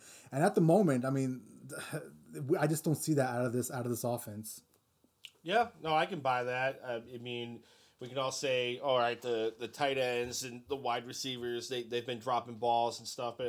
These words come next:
Speaker 2: at, at some point you, you are gonna have to execute. So,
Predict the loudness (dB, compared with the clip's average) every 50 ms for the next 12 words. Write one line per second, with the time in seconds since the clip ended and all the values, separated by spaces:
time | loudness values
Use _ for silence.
0 | -4 -4 -6 -6 -6 -6 -8 -8 -6 -6 -6 -6 -6 -6 -6 -6 -6 -8 -10 -12
1 | -10 -8 -6 -2 -2 -2 -2 -4 -6 -8 -8 -10 -10 -10 -10 -10 -8 -8 -10 -10
2 | -14 -18 -16 -12 -10 -10 -10 -10 -12 -12 -10 -8 -6 -6 -4 -6 -6 -8